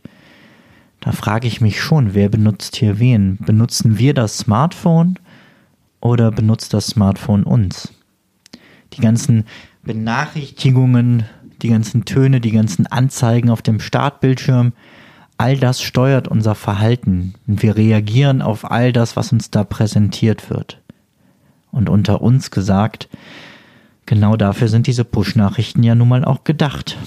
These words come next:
damit wir sofort reagieren auf das, was das Programm, auf das, was die Entwickler,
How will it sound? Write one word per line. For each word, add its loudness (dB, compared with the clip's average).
damit 2
wir 2
sofort -2
reagieren 0
auf -12
das, -4
was -4
das -2
Programm, 0
auf -16
das, -2
was -4
die -2
Entwickler, 0